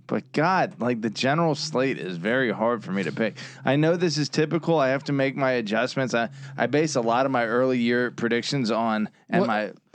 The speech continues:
Speaker 2: what the general public doesn't know is what makes them the general public, Patty C. <laughs>
Speaker 1: That's from something.
Speaker 2: Isn't that, like, an Al Capone quote? I don't remember. But, uh, <laughs> no, uh, uh, no, I'm doing great, man. I mean, uh, this week has been a little bit tough. I had a tough Friday night.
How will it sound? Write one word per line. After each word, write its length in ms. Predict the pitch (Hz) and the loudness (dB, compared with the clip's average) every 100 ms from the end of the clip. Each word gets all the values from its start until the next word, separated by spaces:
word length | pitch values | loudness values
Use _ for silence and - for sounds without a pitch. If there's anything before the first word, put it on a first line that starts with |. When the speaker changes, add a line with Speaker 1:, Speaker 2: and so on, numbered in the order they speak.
| - _ | -20 _
Speaker 2:
what 160 | 185 175 | 0 2
the 80 | 170 | 2
general 320 | 208 233 208 | 4 2 2
public 320 | 220 202 160 | 2 2 2
doesn't 280 | 202 170 160 | 2 2 2
know 180 | 185 165 | 2 2
is 80 | 143 | 0
what 100 | 143 | 2
makes 220 | 156 151 | 0 2
them 100 | 143 | 2
the 80 | 131 | 2
general 300 | 143 131 117 | 2 0 0
public, 320 | 151 117 92 | 0 0 -2
Patty 180 | 113 101 | -2 -2
C. 220 | - 92 - | -4 -6 -6
<laughs> 40 | _ - - 523 539 719 - - - _ 960 - - - - - - - - - - | _ -16 -14 -14 -18 -16 -18 -18 -20 _ -6 -6 -4 -8 -6 -8 -4 -6 -8 -8 -2
Speaker 1:
That's 220 | 131 - | 0 0
from 240 | 156 139 | 0 0
something. 400 | - 180 175 156 | 0 -2 -2 0
Speaker 2:
Isn't 140 | 220 214 | 2 2
that, 140 | 208 | 2
like, 140 | 175 | 2
an 80 | 160 | 2
Al 160 | 160 165 | 0 0
Capone 360 | 151 160 170 | 0 0 0
quote? 240 | 175 175 147 | 2 2 4
I 100 | 170 | 2
don't 120 | 170 | 2
remember. 380 | 151 151 139 123 - - - 156 | 2 0 0 -4 -8 -12 -4 0
But, 320 | 180 170 208 | 0 0 2
uh, 480 | 190 180 170 165 - - | 2 4 4 2 0 -4
<laughs> 100 | 196 | 0
no, 160 | 233 | 0
uh, 500 | 170 107 123 175 175 | 2 0 2 2 0
uh, 280 | - 156 180 | -2 0 0
no, 200 | 165 208 | 2 2
I'm 140 | 170 180 | 2 2
doing 220 | 247 226 | 0 0
great, 240 | 180 139 | 0 0
man. 180 | 151 143 | 0 2
I 80 | 170 | 2
mean, 160 | 190 196 | 2 2
uh, 240 | 196 190 | 2 0
this 380 | - 226 240 - | -2 0 0 2
week 240 | 214 269 | 0 2
has 140 | 226 175 | 2 2
been 140 | 202 | 2
a 60 | 180 | 4
little 200 | 208 202 | 2 2
bit 160 | 160 | 0
tough. 200 | 180 160 | 0 2
I 40 | 175 | 2
had 100 | 170 | 2
a 60 | |
tough 200 | 143 165 - | 2 -2 0
Friday 340 | 156 147 135 | 2 2 2
night. 300 | 135 151 | 2 2